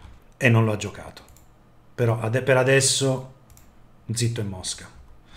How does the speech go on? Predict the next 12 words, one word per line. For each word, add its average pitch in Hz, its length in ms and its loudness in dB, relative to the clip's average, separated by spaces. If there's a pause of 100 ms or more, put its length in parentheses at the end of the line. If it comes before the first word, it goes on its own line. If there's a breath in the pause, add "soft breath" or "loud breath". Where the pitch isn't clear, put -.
(240 loud breath)
Attenzione, 165 760 6
la 117 80 4
prossima 220 400 4
categoria 147 500 4
che - 120 0
abbiamo 120 760 2
è 156 160 4
la 127 120 2
categoria 131 540 0
Best 117 240 2
Fighting. 110 760 -2
Eh, 85 840 -6